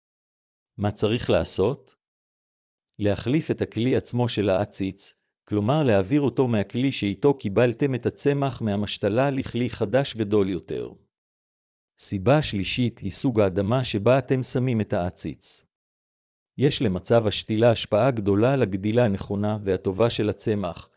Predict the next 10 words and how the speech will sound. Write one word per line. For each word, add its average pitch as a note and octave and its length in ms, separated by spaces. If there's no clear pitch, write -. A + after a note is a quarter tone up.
לכן C#3+ 320
צריך A#2 420
לה A2+ 100
חשיבות. F2+ 760
צריך C3+ 400
לבחור A#2+ 440
מצע A2 340
שתילה G2+ 440
שהוא G2+ 280
איכותי, A#2+ 560